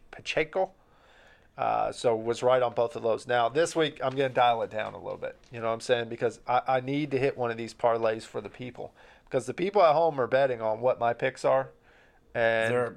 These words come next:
Speaker 2: they probably just picked the opposite of what you picked.
Speaker 1: well, that's not been going well for them lately. Because if you remember, I've been doing really well. Now, last week, once again, fifty percent.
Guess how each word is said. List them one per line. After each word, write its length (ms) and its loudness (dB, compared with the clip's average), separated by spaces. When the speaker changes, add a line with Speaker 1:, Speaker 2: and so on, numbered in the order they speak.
Speaker 2:
they 120 0
probably 300 -2
just 180 -12
picked 200 -10
the 100 -2
opposite 320 -2
of 100 -10
what 120 -10
you 80 -12
picked. 360 -16
Speaker 1:
well, 120 6
that's 240 4
not 240 2
been 160 -2
going 240 2
well 180 4
for 160 -4
them 180 -8
lately. 460 -6
Because 240 -4
if 160 0
you 120 -6
remember, 420 4
I've 160 4
been 160 -6
doing 240 -4
really 200 0
well. 300 2
Now, 220 2
last 360 2
week, 240 -2
once 220 -4
again, 340 -2
fifty 280 -2
percent. 460 -2